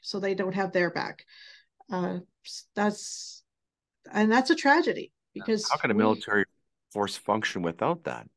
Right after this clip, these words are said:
Speaker 1: It can't function. Uh, that's, uh, you know, that's the issue. Not only are we vastly undermanned, but we have people in uniform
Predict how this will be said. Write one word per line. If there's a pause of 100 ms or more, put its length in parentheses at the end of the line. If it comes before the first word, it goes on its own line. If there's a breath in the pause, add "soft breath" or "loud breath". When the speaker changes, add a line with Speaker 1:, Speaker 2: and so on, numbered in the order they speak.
(280)
Speaker 1:
It
can't
function. (360)
Uh,
that's, (140)
uh,
you
know,
that's
the
issue.
Not
only
are
we (500 loud breath)
vastly
undermanned,
but
we
have (320)
people (240)
in
uniform